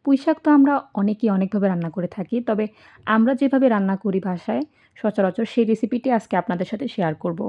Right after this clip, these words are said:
আশা করছি ব্যাচেলর, প্রবাসী, স্টুডেন্ট বা নতুন রাঁধুনি যারা আছেন তারা এই ভিডিওটি থেকে ভীষণ উপকৃত হবেন। এই রান্নাটি করার জন্য আমি নিয়েছি ছয় পিসের মতো রুই মাছ, আর মাছগুলোকে আমি অল্প লবণ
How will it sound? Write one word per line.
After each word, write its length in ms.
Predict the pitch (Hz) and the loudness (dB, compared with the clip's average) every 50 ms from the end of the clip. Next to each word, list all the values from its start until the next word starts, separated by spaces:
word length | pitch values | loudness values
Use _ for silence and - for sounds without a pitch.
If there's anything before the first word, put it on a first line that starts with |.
| 208 - _ _ _ _ _ _ - | -10 -12 _ _ _ _ _ _ -8
আশা 220 | 196 - - 226 220 - | -6 -2 -2 -2 0 0
করছি 300 | 226 214 - - - 247 294 - - _ _ _ _ _ _ - | -2 -2 -2 -2 -2 -2 -2 -2 -8 _ _ _ _ _ _ 0
ব্যাচেলর, 500 | 208 208 208 202 - 226 220 214 220 226 226 226 | 2 2 2 4 2 0 2 2 2 0 -2 0
প্রবাসী, 480 | - 208 196 185 202 196 190 - - 208 214 202 - | 0 0 2 2 0 -2 -2 -4 -2 -2 -2 -2 -4
স্টুডেন্ট 480 | - - 226 233 220 226 247 269 277 - 226 202 | -6 -4 -4 -2 0 0 2 0 0 0 0 2
বা 80 | 208 190 185 190 | 2 2 2 2
নতুন 220 | 196 202 - 269 262 247 | 0 0 2 2 2 4
রাঁধুনি 280 | 226 208 196 202 202 196 196 | 2 0 0 0 -2 0 0
যারা 160 | 185 175 170 165 | -2 -2 -2 -4
আছেন 260 | 160 - - 233 254 247 - | -4 -6 -4 -4 -4 -2 -2
তারা 180 | 196 185 202 262 - - _ _ | -2 -2 -2 -4 -6 -10 _ _
এই 140 | - 214 220 180 | -2 -2 2 2
ভিডিওটি 340 | 208 202 180 208 220 - 247 240 - | 2 2 2 -2 -4 -4 -6 -2 -2
থেকে 180 | 233 233 - - 392 - _ | -4 -4 -2 -6 -6 -6 _
ভীষণ 280 | - 220 202 - 254 208 190 | 0 0 0 2 0 0 0
উপকৃত 340 | 185 - 185 - 202 190 - 185 | -2 -4 -6 -4 -6 -6 -4 -4
হবেন। 300 | 175 175 - 180 190 202 196 - _ _ _ _ _ _ _ _ _ _ _ _ - | -4 -4 -2 -4 -4 -4 -8 -10 _ _ _ _ _ _ _ _ _ _ _ _ 0
এই 60 | 240 | 4
রান্নাটি 280 | 240 240 233 240 233 285 - 240 | 6 6 6 4 2 2 2 4
করার 180 | 220 214 214 - | 4 4 4 2
জন্য 140 | 240 226 220 | 2 2 2
আমি 120 | 208 202 196 | 2 2 2
নিয়েছি 260 | 190 190 190 - 254 240 - | 2 0 0 -2 -6 -6 -2
ছয় 200 | - 226 214 208 - | 0 0 0 0 -2
পিসের 280 | 233 214 - 247 233 220 | -4 -2 -2 0 0 0
মতো 180 | 220 214 - - 254 220 202 | 0 -2 -2 -2 0 2 2
রুই 160 | 180 175 170 170 165 | 2 0 0 -2 -2
মাছ, 200 | 175 269 294 - - - _ _ - - - _ - | -4 -4 -6 -10 -14 -20 _ _ -20 -20 -18 _ 0
আর 160 | 196 185 180 180 180 | 0 0 2 0 0
মাছগুলোকে 560 | 196 214 - - - 285 269 269 262 - 262 233 220 | -2 -2 -4 -6 -4 -2 -2 -2 0 0 0 2 2
আমি 160 | 220 220 220 302 - _ _ _ _ _ _ - | 2 0 0 -2 -4 _ _ _ _ _ _ -4
অল্প 180 | 220 214 - - 214 190 | -4 -2 0 0 2 2
লবণ 320 | 185 185 175 - 220 285 | 2 0 0 0 2 4